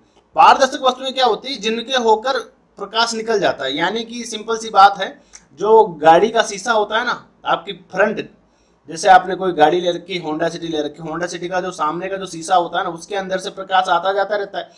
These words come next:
सामने की वस्तुएं हमें दिखती रहती है। अगर वो पारदर्शक ना होगा तो फिर हमें दिखेगी नहीं। तो जो है वो पारदर्शक वस्तुएं होती हैं जिनके अंदर से निकल जाता है, ये बहुत ईजी आपको पता चल जाएगा। अर्ध पारदर्शक वस्तुएं,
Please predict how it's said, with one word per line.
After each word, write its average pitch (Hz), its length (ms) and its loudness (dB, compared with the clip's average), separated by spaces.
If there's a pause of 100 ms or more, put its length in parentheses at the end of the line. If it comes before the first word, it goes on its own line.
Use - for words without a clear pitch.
(240)
सामने 180 360 -4
की 185 60 -4
वस्तुएं 185 260 -4
हमें 175 160 0
दिखती 170 240 -6
रहती 202 220 -2
है। 180 80 -12
अगर 156 200 -6
वो 180 200 -2 (200)
पारदर्शक 165 580 0
ना 190 140 4
होगा 117 460 -2 (560)
तो 135 80 -12
फिर 170 140 -2
हमें 170 160 2
दिखेगी 220 360 0
नहीं। 214 160 -6 (400)
तो 170 120 -4
जो 202 140 4
है 262 200 4 (380)
वो 208 120 2
पारदर्शक 185 500 6
वस्तुएं 196 320 -4
होती 175 180 -4
हैं 214 60 -8
जिनके 202 200 -4
अंदर 180 160 -2
से 220 120 -4
निकल 156 220 -2
जाता 143 180 -2
है, 180 80 -4
ये 202 80 0
बहुत 185 200 -6
ईजी 170 260 -8
आपको 165 220 -4
पता 156 160 -10
चल 139 120 -10
जाएगा। - 720 -4
अर्ध 262 220 6
पारदर्शक 202 500 2
वस्तुएं, 151 340 -10